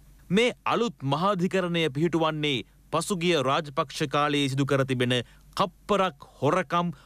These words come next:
වංචා, දූෂණ, අක්‍රමිකතා අපරාධ ගැන වන නඩු කඩිනමින් විභාග කර අවසන් කරන්නටය. ගෝඨාභයට එරෙහිව වන නඩුද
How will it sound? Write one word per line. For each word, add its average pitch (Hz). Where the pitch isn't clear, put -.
වංචා, 147
දූෂණ, 180
අක්‍රමිකතා 196
අපරාධ 143
ගැන 135
වන 123
නඩු 110
කඩිනමින් 190
විභාග 143
කර 139
අවසන් 196
කරන්නටය. 95
ගෝඨාභයට 220
එරෙහිව 180
වන 170
නඩුද 151